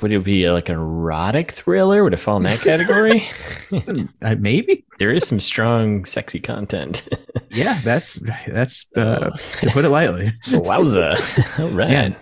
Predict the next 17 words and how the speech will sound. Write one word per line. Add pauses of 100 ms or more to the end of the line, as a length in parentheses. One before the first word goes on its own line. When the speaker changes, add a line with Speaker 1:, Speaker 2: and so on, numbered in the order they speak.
(200)
Speaker 1:
All
Speaker 2:
A
Speaker 1:
right.
Speaker 2:
little,
uh,
little, (280)
yeah,
little
advisory
up
front
for
this
one,
listeners.
Speaker 1:
Yeah.
Speaker 2:
Um,